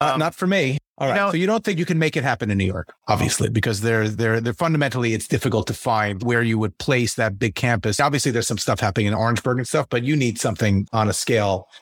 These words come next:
Speaker 1: significantly larger. That,
Speaker 2: Yeah, there,
Speaker 1: that,
Speaker 2: there's
Speaker 1: you know,
Speaker 2: people
Speaker 1: what
Speaker 2: trying to do things around nuclear plants with it, but they're too far away to really meet that latency bubble. And, and i-, if you really look at the hyperscale industry, nobody's placing giant content deployments in,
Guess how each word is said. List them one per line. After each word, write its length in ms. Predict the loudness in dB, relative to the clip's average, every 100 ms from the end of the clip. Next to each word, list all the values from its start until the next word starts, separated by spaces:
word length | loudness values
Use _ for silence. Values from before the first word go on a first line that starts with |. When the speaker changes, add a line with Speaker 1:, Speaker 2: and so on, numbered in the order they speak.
| _
Speaker 1:
significantly 600 | -2 0 0 0 0 0
larger. 540 | 2 0 0 0 -4 -6 _ -20 -14 -6
That, 120 | -2
Speaker 2:
Yeah, 360 | 0 0 -2 -2
there, 180 | -2
Speaker 1:
that, 80 | -2 -4
Speaker 2:
there's 140 | -2 0
Speaker 1:
you 60 |
know, 80 | 0
Speaker 2:
people 80 | 0
Speaker 1:
what 120 | -2
Speaker 2:
trying 340 | -2 0 0 0
to 80 |
do 160 | 0 0
things 240 | 2 0
around 200 | 0 2
nuclear 400 | 2 0 0 0
plants 680 | -2 0 2 2 0 -2 -6 -4
with 280 | -2 2
it, 180 | 0 0
but 80 | -2
they're 100 | -2
too 240 | 0 -2
far 280 | 0 0 0
away 340 | 0 0 0 0
to 140 | 0
really 220 | 0 2
meet 160 | 2 2
that 140 | 0
latency 440 | 0 0 0 0 0
bubble. 400 | 0 0 0 -4 -12 -12 -12 -4
And, 320 | 0 0 0
and 280 | -2 0 0
i-, 160 | -2 -4
if 120 | -4 -2
you 60 |
really 160 | 0 0
look 140 | -2
at 40 | -2
the 80 |
hyperscale 540 | -2 0 -2 0 0 2
industry, 380 | 2 2 2 2
nobody's 420 | 2 2 0 -2
placing 680 | -4 0 0 2 2 2 0
giant 520 | 0 0 0 -2 -4
content 680 | -2 0 0 0 -2 -2 -4 -4
deployments 800 | -2 0 2 2 0 0 -2 -4 _
in, 360 | 0 2 2